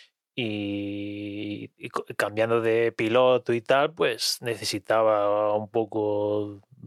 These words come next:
hacer cosillas, ¿no? Pero para mí han querido dejarse ver demasiado, ¿no? Evidentemente se han dejado ver, algo han mostrado en pista, no digo que no, evidentemente el,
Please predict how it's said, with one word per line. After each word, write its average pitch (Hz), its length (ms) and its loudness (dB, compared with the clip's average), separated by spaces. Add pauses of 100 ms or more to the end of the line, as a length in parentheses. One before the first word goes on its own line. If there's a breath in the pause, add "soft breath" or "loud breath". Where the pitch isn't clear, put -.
(400)
hacer 113 320 -4
cosillas, 117 500 0
¿no? 151 240 2
Pero 110 680 -2
para 120 180 0
mí 190 260 0 (220)
han 180 180 0
querido 196 680 4
dejarse 165 560 2
ver 180 260 4
demasiado, 117 800 0
¿no? 139 280 -4 (880)
Evidentemente 151 1000 0 (140)
se - 160 0
han 117 80 -2
dejado 127 400 2
ver, 165 640 4 (360)
algo 110 280 2
han 175 80 2
mostrado 113 420 2
en 98 100 -6
pista, 127 400 0
no 113 120 2
digo 113 240 2
que 98 160 -2
no, 156 220 4
evidentemente 113 800 -2
el, 104 360 -2